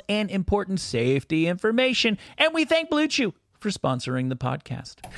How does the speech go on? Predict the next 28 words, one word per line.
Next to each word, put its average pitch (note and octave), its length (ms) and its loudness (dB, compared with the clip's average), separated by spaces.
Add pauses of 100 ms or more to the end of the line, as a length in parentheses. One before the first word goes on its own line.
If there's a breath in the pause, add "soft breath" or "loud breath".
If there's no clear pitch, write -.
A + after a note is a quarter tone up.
(140 loud breath)
Jason, C#4 300 2
you C4+ 120 2
were C4+ 80 0
saying A3 280 2
after F#3 200 0
you D#3+ 120 0
went D3 300 -2
to C#3+ 180 0
the B2+ 220 -2
X - 180 -6
Biz B2+ 400 -6
Awards A#2+ 460 0
that A#2+ 120 -6
you B2 160 -4
felt B2 240 0
like A#2 220 -6
there B2 120 -2
was A2+ 220 -4
some A#2+ 220 -6
sort A#2+ 280 0
of, A2+ 140 -2
like, A2 220 -2
in C3 100 -2
certain C3+ 380 0
segments B2+ 640 -2
of A#2+ 200 -2
the B2 180 -2
adult B2+ 400 0